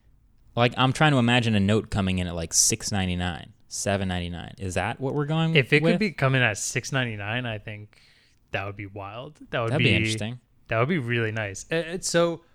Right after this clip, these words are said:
Speaker 2: what's the last plastic back phone we've really seen in here? Was it Pocophone?
Speaker 1: Uh,
Speaker 2: Did we have another
Speaker 1: there's
Speaker 2: one
Speaker 1: been
Speaker 2: since
Speaker 1: that.
Speaker 2: then?
Speaker 1: Yeah, I,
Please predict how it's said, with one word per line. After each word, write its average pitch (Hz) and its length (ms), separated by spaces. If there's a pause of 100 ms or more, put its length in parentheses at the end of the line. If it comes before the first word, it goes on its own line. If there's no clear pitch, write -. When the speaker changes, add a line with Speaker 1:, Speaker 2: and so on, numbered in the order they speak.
(160)
Speaker 2:
what's 156 200
the 180 120
last 127 300
plastic 120 400
back 113 180
phone 110 300
we've 104 220
really 104 240
seen 107 360
in 101 120
here? 113 420 (100)
Was 110 160
it 110 120
Pocophone? 135 680 (680)
Speaker 1:
Uh, 113 760
Speaker 2:
Did 110 180
we 113 60
have 117 160
another 110 420
Speaker 1:
there's 120 160
Speaker 2:
one 120 80
Speaker 1:
been 120 60
Speaker 2:
since 127 320
Speaker 1:
that. 104 320
Speaker 2:
then? 131 100
Speaker 1:
Yeah, 101 440
I, 98 160